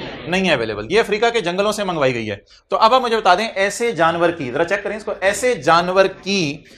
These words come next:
फेयर वैल्यू मार्केट में buyer sellers की फॉर्म में पाकिस्तान में available होगी? नहीं available होगी। तो ऐसी सूरत में मजबूरी में हम इसको किस पे रखें? हम इसको कहेंगे, "मुंह उधर कर, तू देख हमने किस पे रखना है? कॉस्ट पे रखना है।" तो ऐसा हो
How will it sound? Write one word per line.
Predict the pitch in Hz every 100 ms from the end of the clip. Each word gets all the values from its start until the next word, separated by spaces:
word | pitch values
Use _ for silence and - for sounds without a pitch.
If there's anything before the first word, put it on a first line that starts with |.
| _ _ - -
फेयर | 240 269
वैल्यू | 220 190 190 196 208 - 143
मार्केट | 139 147 165 175 233 226
में | 190 180
buyer | 143 165 233
sellers | 226 196 214
की | 214
फॉर्म | - 170
में | 185 190 190
पाकिस्तान | 226 220 262 247
में | 247
available | 220 214 220
होगी? | 175 190 220 - - - - - -
नहीं | 185 202
available | 160 143
होगी। | 135 151
तो | -
ऐसी | 202 196 233
सूरत | - 185 185 185
में | 180 185 170
मजबूरी | 156 135 139 170 196
में | 185 160 165 165 _ -
हम | 180 175
इसको | 160 - 170
किस | 165 156 -
पे | 170 160
रखें? | 151 - 160 156 175 208 220 - -
हम | 143
इसको | 165
कहेंगे, | 170 190
"मुंह | 175 175
उधर | 170 202
कर, | 208
तू | 202 - 190
देख | 202
हमने | 190 180
किस | 185 170
पे | 180
रखना | 160 160
है? | 165 180 214 - -
कॉस्ट | - - - 135 -
पे | 120
रखना | 107 110
है।" |
तो | 107
ऐसा | - 175 - 202
हो | 147 160 202 - _